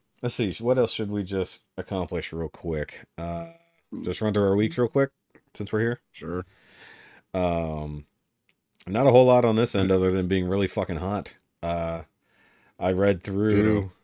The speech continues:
Speaker 2: I read
Speaker 1: Hmm.
Speaker 2: through, uh, volumes three and four of Transformers. Um,
Speaker 1: Nice.
Speaker 2: so, uh, the, this last one had, uh,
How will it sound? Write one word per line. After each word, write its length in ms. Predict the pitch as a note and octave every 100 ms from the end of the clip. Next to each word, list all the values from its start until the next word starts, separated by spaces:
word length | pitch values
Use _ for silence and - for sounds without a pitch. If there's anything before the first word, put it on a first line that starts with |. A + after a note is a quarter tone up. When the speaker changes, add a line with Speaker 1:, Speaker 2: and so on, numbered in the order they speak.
| _ _
Speaker 2:
I 60 | F#2
read 240 | G2 G2+
Speaker 1:
Hmm. 60 | F2 G2+
Speaker 2:
through, 500 | G2+ G2+ G2 G2 F#2+ _ _ _ -
uh, 320 | F#2+ F#2 F2+
volumes 420 | E2+ F#2+ G2+ F#2
three 240 | - G2+ G2+
and 100 | -
four 260 | G#2 G#2
of 60 | F#2
Transformers. 640 | G#2 G#2 - A#2 C3+ - _ _ _ - - - _ _
Um, 300 | F#2+ F2+ E2+ E2+
Speaker 1:
Nice. 240 | - - -
Speaker 2:
so, 460 | G#2 F#2+ F#2 F#2 -
uh, 160 | G#2+ G2
the, 180 | G2 G#2+
this 240 | A#2 -
last 300 | A#2+ B2 -
one 200 | G#2+ G2
had, 460 | G2+ G2 F#2+ F#2 - -
uh, 400 | F#2 F2+ F2